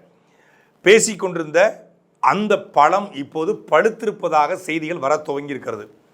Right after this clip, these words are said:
சரியாக புரட்டாசி மாதம் பதிமூணாம் தேதி, அஹ், செப்டம்பர் மாதம்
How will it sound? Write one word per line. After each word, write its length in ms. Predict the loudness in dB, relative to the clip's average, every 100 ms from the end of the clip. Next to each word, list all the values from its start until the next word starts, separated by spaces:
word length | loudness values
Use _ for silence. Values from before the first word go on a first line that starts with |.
| _ _ _ _ _
சரியாக 840 | 4 4 8 6 6 2 2 0
புரட்டாசி 480 | -2 0 2 2 2
மாதம் 380 | -2 -2 -4 -6
பதிமூணாம் 480 | -8 -6 0 0 0
தேதி, 460 | -2 -8 -10 -16 _ _ _ _ _ _ _ _ -2
அஹ், 600 | 2 2 2 -2 -4 -10
செப்டம்பர் 580 | 0 0 2 2 4 4
மாதம் 500 | 4 2 0 -4